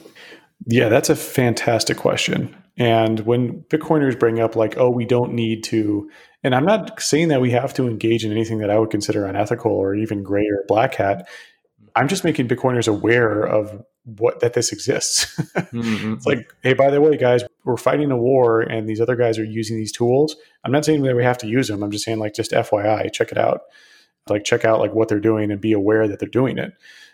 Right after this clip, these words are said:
Speaker 1: With these altcoins, I mean, Ripple, <laughs> Ripple is still around, right? Like,
Speaker 2: Mm.
Speaker 1: and, you know, I would say the altcoins have fully demonstrated that altcoin marketing works.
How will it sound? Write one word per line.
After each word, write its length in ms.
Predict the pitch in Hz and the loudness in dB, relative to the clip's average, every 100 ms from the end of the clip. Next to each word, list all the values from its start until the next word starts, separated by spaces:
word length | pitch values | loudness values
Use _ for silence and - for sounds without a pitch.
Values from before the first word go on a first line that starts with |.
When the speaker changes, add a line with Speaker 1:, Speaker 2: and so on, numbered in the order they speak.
| _ _ | _ _
Speaker 1:
With 300 | 120 120 - | 0 0 0
these 180 | 123 120 | -4 2
altcoins, 640 | 123 - - 143 151 165 | 2 2 -2 -2 0 -2
I 40 | 127 | -2
mean, 180 | 135 | -2
Ripple, 560 | 113 117 - 156 151 - - - | 0 0 2 0 0 -4 -14 -8
<laughs> 180 | 151 - | -8 -6
Ripple 500 | 170 - - 151 156 | -6 -6 -2 0 0
is 80 | 156 | -2
still 260 | - 180 | -4 -4
around, 360 | 151 147 - 143 | 0 2 2 2
right? 320 | 113 139 208 | 2 0 0
Like, 260 | 143 135 135 - - - - - _ _ - | -2 -4 -6 -18 -20 -20 -20 -20 _ _ -8
Speaker 2:
Mm. 200 | 147 - | -6 -2
Speaker 1:
and, 400 | 131 127 123 120 - - - _ _ | 0 0 -2 -4 -6 -10 -16 _ _
you 140 | 151 | -2
know, 320 | 123 120 117 - | 2 4 2 0
I 100 | 120 | 0
would 160 | 139 165 | 2 0
say 180 | 156 143 | 0 0
the 140 | 139 | 2
altcoins 600 | - 117 - - 123 120 | 2 2 0 -2 0 0
have 180 | 123 117 | -2 -2
fully 320 | - 117 135 | -2 0 2
demonstrated 600 | 123 117 123 - 110 110 | 0 -2 -2 -2 0 2
that 260 | 113 95 - - _ - | 2 0 -2 -18 _ 0
altcoin 540 | 107 - - 120 113 | 0 2 0 -2 -2
marketing 460 | 101 104 123 131 123 | -4 -2 0 2 2
works. 460 | 143 180 - - | 2 0 -4 -12